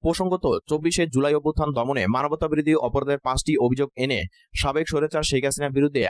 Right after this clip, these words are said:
আন্তর্জাতিক অপরাধ ট্রাইব্যুনালে আনুষ্ঠানিক অভিযোগ দাখিল করা হয়েছে। প্রসিকিউশনের পক্ষ থেকে রোববার দুপুরে ট্রাইব্যুনালের রেজিস্ট্রারের দপ্তরে আনুষ্ঠানিক অভিযোগ এবং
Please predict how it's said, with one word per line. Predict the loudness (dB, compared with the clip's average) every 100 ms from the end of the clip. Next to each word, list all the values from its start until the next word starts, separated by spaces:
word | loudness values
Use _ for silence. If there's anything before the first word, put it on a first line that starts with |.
| -2
আন্তর্জাতিক | -2 -2 -4 -2 -4 -2
অপরাধ | -4 -2 -4
ট্রাইব্যুনালে | -4 -2 0 0 0
আনুষ্ঠানিক | 0 -2 -2 -2 0
অভিযোগ | 0 2 0
দাখিল | -2 0 0
করা | 0 0
হয়েছে। | 0 0 -2 -2 -4 _ -20 _
প্রসিকিউশনের | -4 -2 -2 -2 0 -4 -2
পক্ষ | -4 -2
থেকে | -4 0 0
রোববার | 0 -2 -2
দুপুরে | -2 0 0
ট্রাইব্যুনালের | 0 -2 0 0 2
রেজিস্ট্রারের | 2 2 0 0 0
দপ্তরে | -2 -4 -2 -2 -2
আনুষ্ঠানিক | -2 -2 0 -2 0
অভিযোগ | 2 2 0
এবং | 0 0